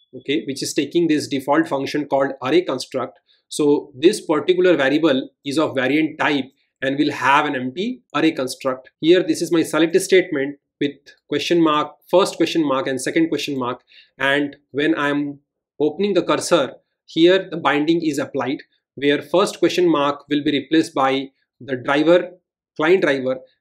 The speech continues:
and second question mark will be replaced by auth factor. Now here I'm executing a for loop as we have done earlier, and every time it is unsuccessful,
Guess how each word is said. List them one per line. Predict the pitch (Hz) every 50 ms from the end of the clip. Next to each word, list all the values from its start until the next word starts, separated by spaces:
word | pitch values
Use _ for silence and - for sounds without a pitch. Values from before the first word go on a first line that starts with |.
| _ _
and | 135 139 139
second | - 170 165 180 185 190 151
question | 156 156 - 175 170 156
mark | 143 135 139 135
will | - 143 139
be | 139 143
replaced | 139 131 - 143 131 -
by | - 131 131 131 143 - _ _ -
auth | 131 147 160 160 160 - - _ _
factor. | - 135 113 - - - 117 117 - _ _
Now | 147 143 156 151 -
here | - 185 196 214
I'm | 214 190 190 180
executing | 165 143 - 160 165 160 196 190 247 247 220
a | 196
for | - - - 165 151 147 139 131
loop | 131 135 147 - - -
as | 139 143 139 139
we | 147 143
have | 147 139 127
done | 131 131 139 143 131
earlier, | 131 127 120 123 123 120 131 - - _ _ _ _ _ _ _
and | 143 156 165 -
every | 156 147 151 214 233 214
time | 214 196 202 190 160
it | 165 165 170
is | 170 160 165 - 151
unsuccessful, | 156 165 165 - 165 - - 190 180 - - 156 135 139 143